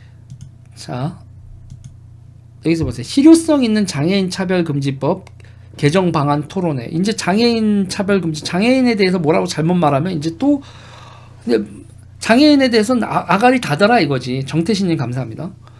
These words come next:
장애인 차별금지 및 권리구제에 관한 법률 십사 주년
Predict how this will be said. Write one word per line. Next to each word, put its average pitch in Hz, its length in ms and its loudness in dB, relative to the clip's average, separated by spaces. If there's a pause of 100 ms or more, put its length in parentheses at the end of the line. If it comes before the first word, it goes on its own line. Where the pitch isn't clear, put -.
(280)
장애인 233 480 2
차별금지 208 600 2
및 180 160 2
권리구제에 160 840 2
관한 143 320 -2
법률 139 640 -2
십사 - 320 -2
주년 160 360 -2